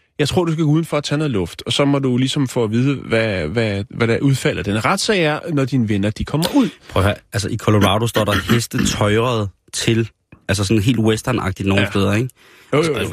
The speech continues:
Speaker 2: og også lige, øh, altså, jeg ved ikke, hvad den hedder, men man kunne da lige, øh, lænke Jeanette til, til en lygtepæl ude foran, ikke? Der skulle hun nok
Speaker 1: Jo,
Speaker 2: passe på
Speaker 1: men
Speaker 2: sig selv.
Speaker 1: stadigvæk, det er jo et kæ-, det, det, det kan være, det er han. Nå, men i hvert fald så er jeg nået frem til, at, øh, det er ikke første gang, som, øh, Carrie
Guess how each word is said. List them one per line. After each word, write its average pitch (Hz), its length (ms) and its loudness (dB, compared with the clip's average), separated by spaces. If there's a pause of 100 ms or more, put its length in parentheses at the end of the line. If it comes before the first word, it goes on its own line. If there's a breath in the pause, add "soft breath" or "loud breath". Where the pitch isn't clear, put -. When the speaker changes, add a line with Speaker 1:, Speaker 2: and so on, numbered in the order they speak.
Speaker 2:
og 98 60 -2
også 110 200 0
lige, 117 420 4
øh, - 320 0
altså, 101 180 -2
jeg 107 60 0
ved 110 160 2
ikke, 101 100 -2
hvad 104 80 0
den 98 80 -2
hedder, 104 180 0
men 104 80 2
man 95 80 0
kunne 95 160 0
da 95 40 0
lige, 120 380 2
øh, 80 320 -2
lænke 101 320 2
Jeanette 101 280 0
til, 98 500 0
til 101 160 0
en 98 60 2
lygtepæl 98 460 -2
ude 107 120 0
foran, 101 240 -2
ikke? 110 120 -2
Der 117 60 2
skulle 131 140 2
hun - 100 4
nok 147 80 0
Speaker 1:
Jo, 143 60 -2
Speaker 2:
passe 143 140 0
på 143 40 -4
Speaker 1:
men 139 80 -2
Speaker 2:
sig 127 80 -2
selv. 110 140 -2
Speaker 1:
stadigvæk, 131 440 -2
det 92 100 -4
er 80 40 -4
jo 95 80 0
et 139 80 -6
kæ-, - 220 -4
det, 110 120 -6
det, - 340 -10
det 120 100 2
kan 117 80 2
være, 101 120 2
det 120 60 2
er 110 40 0
han. 107 140 0 (100)
Nå, 120 120 2 (300 loud breath)
men 151 120 4
i - 20 6
hvert 175 240 0
fald 151 200 -2
så - 120 -2
er - 20 2
jeg 151 60 0
nået 127 160 -2
frem 151 200 -4
til, 156 140 -2
at, 110 260 -2
øh, 87 80 -4 (580)
det 135 120 4
er 107 40 4
ikke 135 160 2
første 202 320 -2
gang, - 280 -4
som, 107 300 2
øh, 95 160 2 (540 loud breath)
Carrie 113 360 4